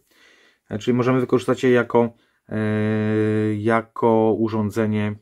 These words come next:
e, no, głośno mówiące, nie wiem, do, do prowadzenia rozmów telefonicznych po prostu, może w ten sposób. O. No i dobrze, może tak.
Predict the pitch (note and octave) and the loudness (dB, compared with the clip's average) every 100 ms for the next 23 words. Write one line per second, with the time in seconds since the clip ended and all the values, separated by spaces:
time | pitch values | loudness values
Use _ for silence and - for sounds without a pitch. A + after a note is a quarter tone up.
0 | _ _ _ _ _ _ _ _ _ _ | _ _ _ _ _ _ _ _ _ _
1 | _ _ _ _ _ _ _ _ _ _ | _ _ _ _ _ _ _ _ _ _
2 | _ C#3+ D3 D3 D3+ C#3+ C3+ C#3+ D3+ D3+ | _ -2 2 2 0 -4 -6 -8 -8 -6
3 | D3+ D3 D3+ D3 E3 D#3 D#3 E3 E3 E3 | -4 2 2 4 2 4 4 2 2 2
4 | D#3 C3+ - - - E3 C#3 A#2 A2+ B2+ | 2 -4 -16 -20 -12 -6 -4 -2 0 4
5 | C#3+ C#3 D#3+ D3+ C#3+ D3 B2+ A#2+ B2 A#2 | 4 6 6 4 0 0 -2 0 -4 -2
6 | B2 A#2 B2 A#2 A2+ G2 F2 F2 - - | -4 0 0 0 -2 -4 -10 -14 -16 -20
7 | - E2+ G2 - E2+ - E2 - _ - | -18 -14 -14 -12 -12 -14 -20 -20 _ -20
8 | - - _ _ _ - - _ _ D3 | -20 -20 _ _ _ -20 -20 _ _ 4
9 | G#3+ A3+ A2+ A2 C#3 D#3+ D#3 - - - | 6 6 4 -2 0 0 0 -6 -10 -20
10 | _ | _